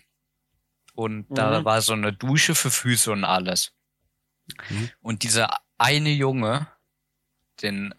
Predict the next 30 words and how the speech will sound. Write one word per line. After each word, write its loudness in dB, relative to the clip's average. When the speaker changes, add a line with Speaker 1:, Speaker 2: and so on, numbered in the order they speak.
Speaker 1:
hat, -4
haben, -8
haben -4
sie -2
liebevoll -2
Storchen 2
Alex 0
ge-, -6
getauft. 0
Speaker 3:
<laughs> 4
Speaker 1:
Äh, 4
weil 4
er 2
hieß 4
Alex, 2
haben 0
sie 0
mitbekommen, -2
und -2
dann 0
halt 0
einfach -2
Storchen 0
Alex, 2
die -2
Geschichte -2
kommt -6
jetzt. -2
Und -6
zwar, 2